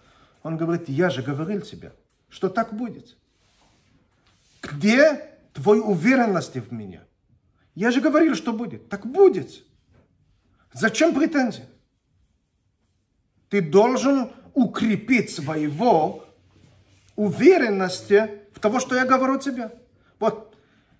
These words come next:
ещё раз. На фон первой, первое объяснение.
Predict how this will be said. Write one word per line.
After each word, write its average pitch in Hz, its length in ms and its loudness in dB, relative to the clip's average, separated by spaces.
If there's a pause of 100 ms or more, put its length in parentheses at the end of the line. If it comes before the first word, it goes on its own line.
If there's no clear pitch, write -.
(220)
ещё - 300 2
раз. - 260 -16
На 170 100 -2
фон 294 320 2
первой, 233 520 2
первое 233 360 2
объяснение. 175 840 -4